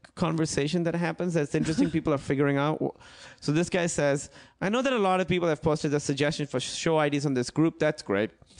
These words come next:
Speaker 1: In the interest of interactive T V, we should try to set up an idea feedback mechanism for the show in order to increase the quality."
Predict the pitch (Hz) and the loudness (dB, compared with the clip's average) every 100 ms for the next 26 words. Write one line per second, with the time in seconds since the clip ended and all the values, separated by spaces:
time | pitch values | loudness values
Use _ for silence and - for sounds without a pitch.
0 | - - - 170 220 240 294 - 170 165 | -20 -16 -4 0 0 0 -2 -2 -2 0
1 | 170 170 165 156 - 170 175 185 147 - | 2 0 0 -4 -2 0 0 0 0 -2
2 | - 190 202 - 165 156 156 147 139 - | -2 0 0 -2 0 0 0 0 -2 0
3 | 143 139 165 165 - 196 175 143 135 123 | 0 2 2 0 0 -2 0 -2 -4 -2
4 | 123 127 117 120 - 156 139 131 117 139 | 0 0 0 -2 0 0 2 0 0 -2
5 | 139 139 120 - 143 147 113 95 | -2 -2 -2 -2 0 0 0 -2